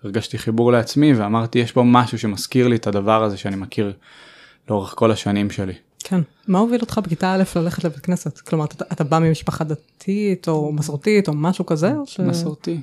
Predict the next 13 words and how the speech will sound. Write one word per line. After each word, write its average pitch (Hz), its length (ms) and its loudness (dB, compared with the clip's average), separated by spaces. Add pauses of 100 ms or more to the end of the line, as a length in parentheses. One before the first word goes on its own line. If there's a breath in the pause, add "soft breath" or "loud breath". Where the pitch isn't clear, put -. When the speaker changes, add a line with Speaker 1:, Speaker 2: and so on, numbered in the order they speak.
Speaker 2:
מסורתית, 160 360 -4
אוקיי. 160 200 -2 (100)
Speaker 1:
סוג, 170 260 0
סוג 208 200 4
של 214 140 6
מסורתים, 117 600 4 (120)
Speaker 2:
מהמם. 170 240 0
Speaker 1:
כזה, 113 260 0
כן, 131 260 -2
המשפחה 117 440 -2
הולכת, 120 680 0
אה, 104 340 -6 (1120 soft breath)
אה, 110 40 -2